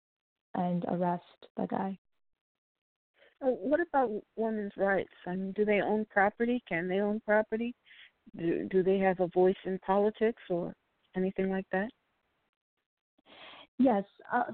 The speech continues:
Speaker 1: a lot of tribes, they do try to put women first, um, in that sense, but it's kind of a paradox 'cause the woman could be first,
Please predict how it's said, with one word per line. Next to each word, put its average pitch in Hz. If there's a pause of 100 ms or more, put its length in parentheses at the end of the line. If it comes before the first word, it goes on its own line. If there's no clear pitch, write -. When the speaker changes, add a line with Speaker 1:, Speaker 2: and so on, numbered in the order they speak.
Speaker 1:
a 254
lot 302
of 415 (120)
tribes, 269 (100)
they 233
do 220 (120)
try 220
to 214
put 208 (420)
women 196 (300)
first, 214 (760)
um, 190
in 196
that 185 (100)
sense, 240 (160)
but 214
it's 214
kind 240
of 220
a 214
paradox - (100)
'cause 196
the 202
woman 233
could 196
be 196
first, 208